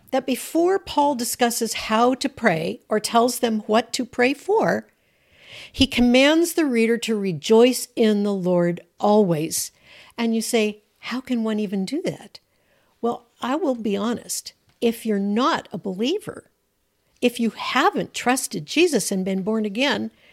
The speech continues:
that's really not possible. That's something that those who know him can do. And we can do it because we know he keeps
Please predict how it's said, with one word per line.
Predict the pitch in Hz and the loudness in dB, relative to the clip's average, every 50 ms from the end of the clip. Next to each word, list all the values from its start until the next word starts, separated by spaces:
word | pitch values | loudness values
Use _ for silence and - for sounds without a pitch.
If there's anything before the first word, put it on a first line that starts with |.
| _ _ _ _ _ _ | _ _ _ _ _ _
that's | - 254 269 - - - | -4 -4 -4 -4 -4 -4
really | 285 311 339 339 302 | -4 -4 -2 -2 -2
not | 285 277 277 - - | -2 -2 -4 -6 -4
possible. | - 285 302 302 - - - - - - - - _ _ _ _ _ _ _ _ _ _ _ _ _ _ _ _ _ _ | -2 0 0 0 0 -2 -2 -2 -4 -8 -8 -10 _ _ _ _ _ _ _ _ _ _ _ _ _ _ _ _ _ _
That's | - 262 285 349 339 - | 0 0 2 2 0 -2
something | - - 392 370 349 - 359 311 269 | 0 2 2 2 2 2 0 0 2
that | 226 202 - - - _ _ | 2 0 -2 -2 -8 _ _
those | 233 226 240 254 254 269 - - | 2 4 4 4 4 2 0 -4
who | - 233 233 | -4 -2 -2
know | 214 202 196 190 185 190 208 233 277 311 330 | 0 0 0 -2 -2 0 2 2 2 2 2
him | 320 240 196 175 151 160 170 | 0 0 -2 -4 -4 -6 -8
can | 170 - - 196 185 170 170 170 165 160 | -10 -10 -6 -4 -4 -4 -2 -4 -4 -4
do. | 180 175 156 139 - - - - - - - - - - - - - | -2 -2 -2 -4 -6 -10 -14 -20 -20 -20 -18 -18 -18 -20 -20 -8 -4
And | 247 247 240 226 233 233 | -2 -2 -2 -2 0 2
we | 285 311 349 392 | 2 4 4 2
can | 349 - - - 330 311 285 254 240 214 | 0 -4 -4 -2 0 0 2 0 0 0
do | - 240 285 349 392 | 0 2 4 4 4
it | - - 190 - - - - - _ _ _ _ _ _ _ | 4 2 0 -4 -8 -10 -14 -14 _ _ _ _ _ _ _
because | 254 233 - - - 254 247 233 240 - | -6 -6 -4 -4 0 0 0 0 0 -2
we | 233 233 226 220 | -2 0 0 2
know | 214 202 196 202 208 240 269 285 226 180 175 185 | 2 0 0 0 2 2 4 4 4 2 2 0
he | - - 214 185 | -2 -6 -8 -8
keeps | - - - - - 240 185 180 - - - - | -8 -10 -12 -6 -4 -4 -4 -4 -6 -8 -10 -10